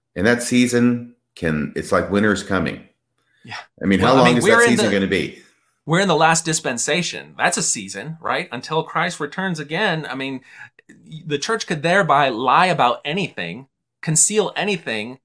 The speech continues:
Speaker 2: and then just say, "Well, the, the last dispensation is a season, so we're just being silent for a season." You know, you could justify this to conceal their billions of dollars or whatever. "We're just being silent for a season."
Speaker 1: Right, and that's, so I think it's,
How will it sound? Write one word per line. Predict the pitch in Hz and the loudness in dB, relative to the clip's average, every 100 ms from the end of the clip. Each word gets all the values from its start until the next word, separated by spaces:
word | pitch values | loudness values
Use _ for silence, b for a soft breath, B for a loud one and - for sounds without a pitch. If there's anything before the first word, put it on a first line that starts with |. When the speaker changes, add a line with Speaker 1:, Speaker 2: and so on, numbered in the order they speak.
| _ _ | _ _
Speaker 2:
and | 139 | -6
then | 147 | -4
just | 151 - | -4 -4
say, | 180 | -2
"Well, | 202 214 | -2 -4
the, | 185 165 _ | -6 -10 _
the | 180 | -2
last | 196 185 | -2 -2
dispensation | 185 170 160 196 160 151 | -10 -8 -4 -4 -4 -6
is | 147 | -6
a | 139 | -6
season, | - 165 131 110 | -4 -6 -6 -10
so | 131 | -8
we're | 160 | -8
just | 170 - | -10 -10
being | 156 | -8
silent | 131 127 131 127 | -4 -2 -4 -6
for | - | -8
a | 107 | -8
season." | - 135 123 90 | -6 -8 -8 -10
You | 104 | -8
know, | 117 | -8
you | 139 | -8
could | 139 | -4
justify | 123 127 123 123 113 | -6 -6 -6 -4 -4
this | 123 - | -6 -8
to | 127 | -12
conceal | 123 104 107 107 107 | -10 -8 -6 -6 -6
their | 104 98 98 _ 117 | -8 -10 -14 _ -16
billions | 110 117 113 113 | -12 -10 -10 -12
of | 104 | -12
dollars | - 104 110 127 | -6 -2 -2 -4
or | 110 | -8
whatever. | 120 127 139 | -6 -6 -8
"We're | 156 | -8
just | 175 | -10
being | 175 170 | -8 -8
silent | 160 165 143 131 | -6 -6 -6 -10
for | 135 | -14
a | |
season." | 131 151 131 101 - B B B B | -12 -12 -12 -14 -20 B B B B
Speaker 1:
Right, | 117 127 | 4 4
and | 98 | 4
that's, | 120 147 | 2 4
so | |
I | 127 | 4
think | 147 147 | 4 -2
it's, | 123 | -4